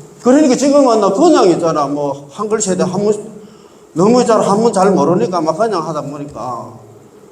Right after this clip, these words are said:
그렇게 하는 가르침이, 그 가르침 중에서도 최고의 가르침이 뭐냐면 욕심 버리라고 하는 거라. 욕심 때문에 우리가 이제 사는 게 힘들잖아요. 왜 힘듭니까, 그래? 자꾸 있잖아요. <laughs> 지 그 챙기려고 하니까 뭐 힘들지.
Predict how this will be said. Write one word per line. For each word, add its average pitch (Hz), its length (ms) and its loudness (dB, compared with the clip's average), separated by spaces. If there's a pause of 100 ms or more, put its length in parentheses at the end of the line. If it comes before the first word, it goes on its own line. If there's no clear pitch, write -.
(280)
그렇게 277 220 4
하는 277 140 4
가르침이, 196 480 -4 (440)
그 262 120 -6
가르침 214 380 2
중에서도 254 440 0
최고의 302 500 0
가르침이 185 300 0
뭐냐면 123 260 -8
욕심 254 280 0
버리라고 247 280 0
하는 120 240 -12
거라. 123 260 -8 (1500)
욕심 311 340 4
때문에 277 300 4
우리가 190 280 2
이제 180 140 -2
사는 180 280 -4
게 202 60 -8
힘들잖아요. 175 680 -8
왜 175 120 2
힘듭니까, 262 600 0
그래? 90 260 -18 (1080)
자꾸 240 540 0
있잖아요. 185 400 0
<laughs> - 20 -6
지 190 140 -2
그 233 100 0
챙기려고 226 440 0
하니까 180 240 0
뭐 147 100 -2
힘들지. 156 600 -6